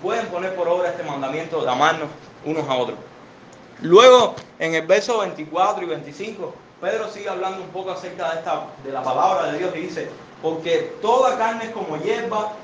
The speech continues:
y toda la gloria del hombre como flor de la hierba. La hierba se seca y la flor se cae, mas la palabra del Señor permanece para siempre". Y qué lindo, esto es un, una porción de, del libro de Isaías que Pedro cita,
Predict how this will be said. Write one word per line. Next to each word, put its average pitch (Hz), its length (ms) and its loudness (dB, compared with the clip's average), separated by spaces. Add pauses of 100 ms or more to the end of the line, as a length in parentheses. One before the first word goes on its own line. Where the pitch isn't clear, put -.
y 170 60 -10
toda 226 380 4
la 202 60 0
gloria 226 340 2
del 180 100 2
hombre 214 260 -2
como 160 240 -4
flor 202 320 0
de 190 80 2
la 147 140 4
hierba. 147 380 0 (380)
La 131 140 2
hierba 208 460 2
se 190 100 -4
seca 202 300 -2
y 180 40 -4
la 156 100 0
flor 175 200 -2
se 175 140 -6
cae, 160 300 4 (320)
mas 170 260 4
la 170 120 4
palabra 196 440 4
del 196 100 2
Señor 185 360 -4
permanece 156 440 -4
para 143 180 -4
siempre". 151 300 -8
Y 139 40 -10
qué 196 120 -4
lindo, 247 380 -2 (160)
esto 214 260 0
es 220 80 -4
un, 214 240 -6
una 208 160 0
porción 190 400 -4
de, 160 300 0
del 139 320 -4
libro 196 260 2
de 170 120 4
Isaías 156 440 4
que 131 240 0
Pedro 165 320 2
cita, 190 320 -4